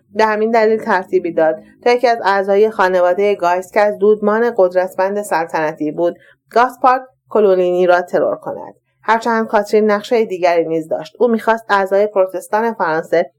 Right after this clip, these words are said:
دودمان گایس را برای کشتن یکی از رهبرانشان مقصر دانسته و از آنها انتقام بگیرند. همچنین می‌خواست با این کار به دو رقیب خود آسیب برساند، کلوگنی و خاندان گایس، اما هر دو نقشه خراب شد.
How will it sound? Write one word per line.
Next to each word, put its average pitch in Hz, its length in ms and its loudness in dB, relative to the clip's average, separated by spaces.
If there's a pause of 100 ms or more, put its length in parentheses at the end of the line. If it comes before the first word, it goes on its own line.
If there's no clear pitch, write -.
(180)
دودمان 220 440 2
گایس 208 340 0
را 220 80 0
برای 175 320 0
کشتن 185 320 0
یکی 208 320 2
از 214 200 -2
رهبرانشان 180 720 -2
مقصر 185 440 -2
دانسته 180 540 0 (300)
و - 40 0
از 208 200 2
آنها 208 280 -2
انتقام 156 520 -4
بگیرند. 139 460 -8 (460)
همچنین 233 380 0
می‌خواست 220 380 0
با 196 100 2
این 208 140 -2
کار 208 240 2 (240)
به 220 120 2
دو 233 120 4
رقیب 202 360 0
خود 202 260 2
آسیب 165 380 -4
برساند، 139 600 -4 (300)
کلوگنی 233 480 2
و 254 180 4
خاندان 170 580 -2
گایس، - 420 -14
اما 247 240 0
هر 247 260 0
دو 220 140 2
نقشه 226 380 0
خراب 147 380 -2
شد. - 240 -14